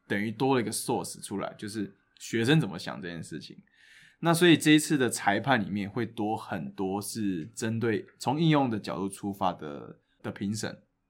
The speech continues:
那你就想象他是一些产业的，产业的代表，他们来，他们从他们角度来评说，诶，那这个，这个有没有什么就是实质的，当然一定要 tune，但只是说这个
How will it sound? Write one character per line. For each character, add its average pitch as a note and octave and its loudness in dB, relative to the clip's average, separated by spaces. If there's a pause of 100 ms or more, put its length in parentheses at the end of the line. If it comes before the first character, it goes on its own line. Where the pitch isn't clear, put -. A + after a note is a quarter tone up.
(460)
那 C3+ 4
你 G#2+ -4
就 D#3 8
想 A2+ 0
象 A#2 0
他 A#2 4
是 A#2 -2
一 A2+ -2
些 G2+ -2
产 - -14
业 G#2+ -4
的， D2+ -8 (360)
产 G#2 -6
业 A2+ -2
的 D#2 -6
代 G#2 -2
表， - -10 (120)
他 A#2+ 6
们 A#2+ 0
来， E2+ -2 (300)
他 C#3+ 4
们 B2+ 0
从 B2 -4
他 F3 6
们 C#3+ 4
角 G2+ -2
度 A#2 -2
来 A#2+ -2
评 F#2+ -10
说， A2 -4
诶， A2+ -4
那 C#3+ 0
这 - -6
个， D2+ -8 (480)
这 - 0
个 D3 8
有 G2+ 6
没 A2 2
有 B2+ 2
什 - -8
么 B1 -10 (180)
就 A#2+ -4
是 A2 -2
实 G#2+ -4
质 G#2+ -6
的， G#2+ -2 (220)
当 G3 10
然 D#3 6
一 C3 4
定 D3+ 2
要 C3 2 (120)
tune， A2+ -4
但 C#3 0
只 G#2+ -4
是 A#2+ -4
说 B2 -2
这 B2 -4
个 G#2 -2